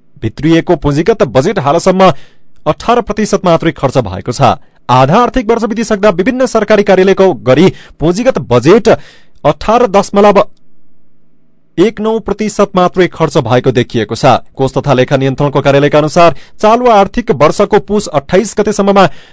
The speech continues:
पुँजीगत तर्फ एक अर्ब सैतिस करोड छयानब्बे लाख विनियोजित बजेट मध्ये जिल्लामा पच्चिस करोड नौ लाख पैँतिस हजार मात्र खर्च भएको छ। विकास बजेट अघिल्लो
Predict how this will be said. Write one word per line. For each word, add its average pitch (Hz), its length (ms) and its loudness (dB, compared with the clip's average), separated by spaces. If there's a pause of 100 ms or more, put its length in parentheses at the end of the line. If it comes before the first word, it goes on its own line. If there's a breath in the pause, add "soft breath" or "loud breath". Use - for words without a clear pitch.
(140)
पुँजीगत 190 500 0 (140)
तर्फ 175 260 2 (380 soft breath)
एक 202 320 4
अर्ब 180 320 4
सैतिस 208 460 -2
करोड 196 400 4
छयानब्बे 175 420 0
लाख 160 320 2
विनियोजित 151 840 0 (120)
बजेट 135 340 0
मध्ये 151 340 2 (180 loud breath)
जिल्लामा 160 500 4 (400 loud breath)
पच्चिस 196 340 -4
करोड 202 400 2
नौ 131 320 0
लाख 185 320 2
पैँतिस 190 600 -4
हजार 107 380 0
मात्र 165 360 0
खर्च - 200 0
भएको 107 360 -2
छ। 123 240 2 (260 soft breath)
विकास 120 380 0
बजेट 127 320 0
अघिल्लो 139 400 2